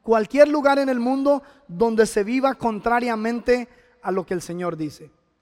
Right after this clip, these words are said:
Se refiere a la gran ciudad. Pero Juan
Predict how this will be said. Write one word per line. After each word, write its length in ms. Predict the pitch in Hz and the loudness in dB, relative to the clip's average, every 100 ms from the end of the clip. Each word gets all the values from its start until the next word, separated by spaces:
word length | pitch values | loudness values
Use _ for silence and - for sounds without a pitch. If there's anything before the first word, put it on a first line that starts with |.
| _ | _
Se 200 | - 202 | -8 -6
refiere 840 | 190 - 208 208 208 196 _ _ - | -6 -2 -2 0 -4 -8 _ _ -4
a 100 | 196 | -2
la 120 | 185 | 0
gran 240 | 190 196 | -2 -6
ciudad. 380 | 190 185 175 156 _ _ - | -4 -2 -2 -4 _ _ -4
Pero 200 | 214 185 | -2 0
Juan 460 | 233 269 294 285 | 2 2 2 -2